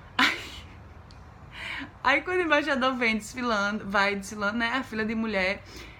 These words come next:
de saia, aí o que elas fazem? Elas levantam a saia pra cobrir os peitos. História idiota. Mais uma história idiota.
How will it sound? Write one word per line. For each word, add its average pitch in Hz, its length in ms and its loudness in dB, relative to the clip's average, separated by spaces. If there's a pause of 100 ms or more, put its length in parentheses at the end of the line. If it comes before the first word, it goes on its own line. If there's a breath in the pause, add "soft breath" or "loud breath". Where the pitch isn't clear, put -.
(140)
de 208 140 -2
saia, 208 500 4
aí 208 160 4
o - 20 -2
que 233 80 -6
elas 226 200 -2
fazem? 214 300 0
Elas 220 220 0
levantam 226 420 -2
a 269 40 -4
saia 220 420 -4 (180)
pra 202 460 -2 (680)
cobrir 202 240 -4
os 208 100 -6
peitos. - 260 -14 (1120)
História 214 280 -8
idiota. 220 300 -6 (120)
Mais 254 200 0
uma 359 60 -10
história 240 220 -6
idiota. 185 260 -4